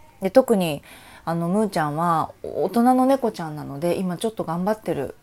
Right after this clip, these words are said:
その、お腹の薬を飲んだり、あの、してる。だんだんね、こう慣れてきて「にゃー」とか初めて言いましたね、今日とか。そう、なんだけど、猫ちゃんっていうのは、あの、お家に慣れるから、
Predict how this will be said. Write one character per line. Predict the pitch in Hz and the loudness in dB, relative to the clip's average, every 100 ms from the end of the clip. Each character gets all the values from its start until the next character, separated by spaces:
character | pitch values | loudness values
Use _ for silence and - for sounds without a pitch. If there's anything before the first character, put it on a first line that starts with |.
| - | -14
そ | 160 | -10
の、 | 151 147 143 143 - - - | -6 -6 -8 -12 -20 -20 -8
お | |
腹 | 175 175 185 | -6 -4 -4
の | 175 | -4
薬 | - - 190 | -6 -8 -6
を | |
飲 | 156 165 | -6 -6
ん | 165 | -6
だ | 147 | -6
り、 | 156 175 170 151 - - - - - - - _ _ _ | -6 -4 -4 -4 -10 -20 -20 -20 -20 -20 -20 _ _ _
あ | 156 | -8
の、 | 156 | -6
し | 151 | -4
て | - | -2
る。 | 190 - | -2 0
だ | 294 | 0
ん | 339 | 0
だ | 339 | -2
ん | 320 | 0
ね、 | 330 | -2
こ | 320 285 | -2 -4
う | |
慣 | 285 | -2
れ | 269 | -2
て | 240 180 147 - | -2 -2 -4 -8
き | - | -20
て | - 175 160 | -12 -8 -2
「に | 226 | 2
ゃ | 269 262 | 2 2
ー」 | |
と | - | -4
か | - | -10
初 | 156 180 | -8 -6
め | 180 | -6
て | 165 | -6
言 | 139 147 | -8 -8
い | |
ま | 143 | -8
し | 156 | -10
た | - - | -12 -12
ね、 | - - | -12 -12
今 | - 147 | -12 -12
日 | |
と | 175 | -14
か。 | - - - _ - - - - - - - _ - | -14 -14 -14 _ -20 -20 -20 -20 -20 -20 -20 _ -12
そ | 175 165 160 147 135 - - _ - | -6 -4 -4 -4 -6 -10 -14 _ -2
う、 | |
な | 190 | 0
ん | 180 | 0
だ | 170 | -4
け | 190 | -4
ど、 | 226 247 | 0 2
猫 | 277 254 | 2 2
ち | 240 | 0
ゃ | 175 | -4
ん | |
っ | |
て | 160 | -6
い | 156 | -10
う | |
の | 143 139 | -10 -8
は、 | 175 180 160 - _ - | -4 -4 -4 -8 _ -14
あ | 156 | -12
の、 | 151 | -4
お | 202 | -2
家 | 220 247 | -2 0
に | 240 | 0
慣 | 226 | 2
れ | 233 214 | 0 0
る | 160 | -4
か | 139 | -8
ら、 | 156 170 156 | -6 -4 -6